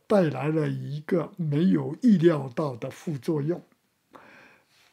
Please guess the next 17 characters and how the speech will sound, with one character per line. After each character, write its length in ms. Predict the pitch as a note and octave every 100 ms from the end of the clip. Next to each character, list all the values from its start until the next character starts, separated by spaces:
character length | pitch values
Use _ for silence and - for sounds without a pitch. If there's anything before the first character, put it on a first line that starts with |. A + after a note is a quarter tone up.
| _ _ _ _
美 420 | E3+ D#3 D#3 C3+ A#2
国 300 | C#3 C#3 F#3+
的 100 | E3+
媒 280 | C3 B2+
体， 280 | D3+ - G3 _ _ _ - _ _ _
还 140 | -
有 60 | D#3
包 300 | - F#3 F3+
括 400 | F#3 F#3+ - - -
那 140 | D#3+
其 220 | - D#3+
他 220 | D3 E3+
国 260 | D#3+ D#3 C#3+
家 240 | D3 G3
的 100 | F3+
媒 280 | D3 B2 C3+
体， 280 | D3 -